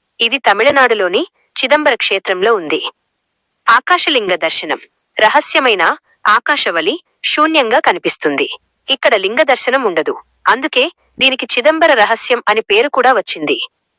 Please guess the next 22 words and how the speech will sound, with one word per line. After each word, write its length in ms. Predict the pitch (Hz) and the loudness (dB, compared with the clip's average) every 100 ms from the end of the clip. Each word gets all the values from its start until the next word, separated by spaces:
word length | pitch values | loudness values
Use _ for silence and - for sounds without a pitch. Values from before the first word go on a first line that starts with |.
| _ _ _ _ | _ _ _ _
ఇక్కడ 260 | - - 294 | -6 0 0
నటరాజస్వామి, 960 | 226 170 254 294 254 - 196 170 185 330 _ - | 2 0 4 4 2 0 2 2 -2 -6 _ -6
శివకామి, 680 | - 262 311 269 208 - - _ - | -2 0 2 2 0 -4 -12 _ -10
సుందరీదేవి 680 | - 269 330 359 233 202 214 | -4 -2 0 0 0 0 0
అమ్మవారు 380 | 180 202 214 190 | 2 4 2 4
మాత్రమే 440 | 180 190 262 269 | 0 0 0 0
ఉంటారు. 420 | 214 156 143 135 - - _ - _ _ | 0 -2 -4 -4 -12 -20 _ -16 _ _
మూడు, 380 | 220 262 208 151 - - _ _ | 0 2 2 -2 -10 -18 _ _
జలలింగం. 560 | 202 269 294 190 143 - - _ _ _ _ _ _ _ _ 269 | 2 4 4 2 -2 -6 -10 _ _ _ _ _ _ _ _ 0
ఈ 100 | 262 | 2
లింగం 340 | 226 285 359 | 2 0 -2
కింద 400 | - 240 180 240 330 - - | 0 0 2 2 0 -10 -4
ఎప్పుడూ 380 | 233 - 349 311 | -4 0 0 2
నీటి 340 | 214 240 277 | 2 0 0
ఊట 260 | 262 233 233 | 0 2 2
ఉండటం 400 | 190 175 - 185 | 0 0 0 0
వల్ల 320 | 160 147 320 - _ - | 0 0 -2 -4 _ -2
దీనిని 340 | 262 262 269 | 0 0 -2
జలలింగం 540 | 302 226 202 180 165 269 | 0 2 2 0 0 -2
అంటారు. 420 | 180 147 139 - - _ _ - | 0 -2 -2 -4 -14 _ _ -4
ఇది 340 | 254 208 359 _ _ - | -2 -2 -4 _ _ -2
తమిళనాడులోని 760 | 240 302 359 311 247 202 170 285 | 0 2 2 2 2 0 -2 -4